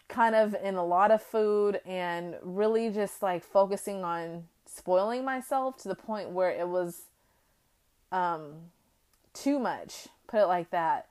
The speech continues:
So I'm kind of ready to get back on that, on track. Um,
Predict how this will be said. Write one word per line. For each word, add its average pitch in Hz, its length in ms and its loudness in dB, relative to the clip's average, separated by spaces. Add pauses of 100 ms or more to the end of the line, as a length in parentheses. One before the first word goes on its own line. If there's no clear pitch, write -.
(420)
So 220 280 6
I'm 214 200 2
kind 247 240 -2
of 240 160 -4
ready 214 320 2
to 220 160 -8
get 190 260 -4
back 180 400 0
on 175 440 -2
that, 170 300 -4
on 180 220 -4
track. 180 500 0 (120)
Um, 165 560 -8